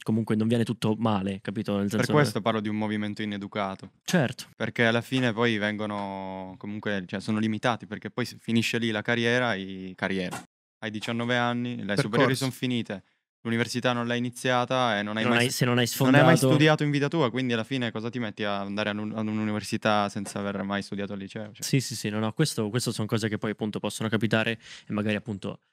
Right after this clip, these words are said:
Speaker 1: eh, voi che l'avete, avete vissuto anche lo sport, eh, nazionale, magari tu appunto in un contesto di Juve comunque,
Speaker 2: Sì,
Speaker 1: quindi non
Speaker 2: sì,
Speaker 1: era,
Speaker 2: sì,
Speaker 1: non
Speaker 2: sì.
Speaker 1: era molto magari, eh, all'acqua di rose, cioè era, era selettivo magari anche da...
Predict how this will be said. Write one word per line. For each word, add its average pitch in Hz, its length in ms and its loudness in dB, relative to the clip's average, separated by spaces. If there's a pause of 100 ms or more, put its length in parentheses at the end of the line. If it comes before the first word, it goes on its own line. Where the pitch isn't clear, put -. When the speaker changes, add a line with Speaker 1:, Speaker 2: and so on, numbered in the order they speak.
(180)
Speaker 1:
eh, 92 320 -10
voi 98 300 -2
che 98 160 -4
l'avete, 98 560 2
avete 101 280 4
vissuto 101 420 0
anche 98 800 -2
lo 101 140 -6
sport, - 540 -4
eh, 101 960 -4
nazionale, 107 840 2
magari 101 480 2
tu 123 220 0
appunto 95 320 -2
in 92 80 -4
un 92 60 -2
contesto 104 380 -6
di 95 200 -6
Juve 104 320 0
comunque, 95 320 -10
Speaker 2:
Sì, 143 60 -4
Speaker 1:
quindi 110 180 -2
non - 20 -2
Speaker 2:
sì, 107 60 4
Speaker 1:
era, 107 120 4
Speaker 2:
sì, 101 40 2
Speaker 1:
non 104 100 4
Speaker 2:
sì. 120 60 4
Speaker 1:
era 127 120 4
molto 120 340 2
magari, 110 440 2 (440)
eh, 113 60 -2
all'acqua 107 680 -2
di 104 80 2
rose, 101 320 2
cioè 95 140 -2
era, 90 120 -4
era 101 180 -2
selettivo 104 440 0
magari 95 320 0
anche 113 260 0
da... 98 480 -4